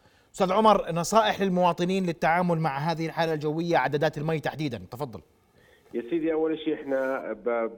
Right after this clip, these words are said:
Speaker 2: يعني بن-، بنتمنى على إخواننا المواطنين دائمًا التعاون مع مؤسسات الدولة، والحمد لله إحنا دولة قادرة وفاعلة بتتعامل مع كافة الظروف بعون الله تعالى. أول شيء إنه عدم ربط مزاريب مياه الأمطار على،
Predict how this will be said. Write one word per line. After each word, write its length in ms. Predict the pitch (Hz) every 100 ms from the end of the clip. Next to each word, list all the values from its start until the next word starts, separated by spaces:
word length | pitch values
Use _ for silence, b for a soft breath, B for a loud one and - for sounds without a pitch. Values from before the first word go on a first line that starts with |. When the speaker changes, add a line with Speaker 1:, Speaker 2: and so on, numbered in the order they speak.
| - -
Speaker 2:
يعني 240 | 110 110
بن-، 760 | 107 107 117 117 110 110 107 104
بنتمنى 560 | 104 110 - 143 131
على 240 | 101 92 92
إخواننا 320 | - 98 95
المواطنين 580 | 92 95 95 101 101 98
دائمًا 280 | 101 95 98
التعاون 540 | 92 - 90 98 95
مع 160 | 92 80
مؤسسات 540 | 78 87 101 92 98
الدولة، 400 | - - 95 95
والحمد 380 | 92 87 95 95
لله 260 | 92 90 95
إحنا 180 | 92 95
دولة 320 | 98 95 92
قادرة 560 | - 101 95 98 92 - - b b b _ -
وفاعلة 460 | 87 117 110 110
بتتعامل 580 | 110 107 - 92 95 95
مع 120 | 90 85
كافة 360 | - 92 - -
الظروف 400 | - 95 101 90
بعون 380 | 82 87 85 85
الله 320 | 90 92 92 90
تعالى. 420 | 85 92 107 127 - b b b b
أول 340 | 107 113 117 120
شيء 300 | - 110 104
إنه 420 | 107 104 101 95
عدم 240 | 113 113 107
ربط 220 | 107 101 -
مزاريب 400 | 98 98 92 92 92
مياه 180 | 92
الأمطار 540 | 95 85 87 - 92 85
على، 320 | 78 85 80